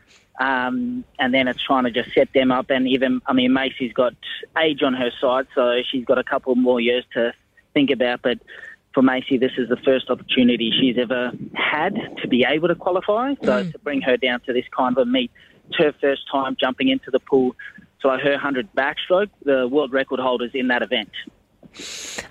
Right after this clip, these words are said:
Speaker 2: Unbelievable. I just think it's so awesome that the girls are, you know, that they're away, that they are competing, and they're, you know, they are mixing it with the best in the world, or the best in Australia, who then we know obviously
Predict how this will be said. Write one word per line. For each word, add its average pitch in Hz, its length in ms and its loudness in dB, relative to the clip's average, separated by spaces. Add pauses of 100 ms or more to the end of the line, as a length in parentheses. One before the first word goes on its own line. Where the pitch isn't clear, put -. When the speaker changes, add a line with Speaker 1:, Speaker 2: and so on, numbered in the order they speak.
(120)
Speaker 2:
Unbelievable. 220 800 2 (340)
I 254 140 4
just 359 240 0
think 339 160 2
it's - 160 -2
so 277 460 0
awesome 240 500 0
that 233 160 0
the 247 80 -2
girls 240 420 0
are, 220 300 0
you 254 140 -2
know, 247 160 0
that 254 200 -2
they're 240 140 0
away, 240 520 0
that 233 200 -2
they 220 400 0
are 220 260 -2 (340)
competing, 240 760 2
and 226 320 -2
they're, 233 340 0
you 254 120 -2
know, 247 140 0
they 254 300 0
are 254 100 -2
mixing 240 380 0
it 208 220 -2
with 240 300 -2
the 214 280 0
best 233 300 0
in 220 80 0
the 220 80 0
world, 196 420 0
or 220 140 0
the 220 80 -2
best 254 340 -2
in 226 100 0
Australia, 220 800 0
who 226 140 0
then 226 180 0
we 208 160 2
know 208 380 0
obviously 214 580 0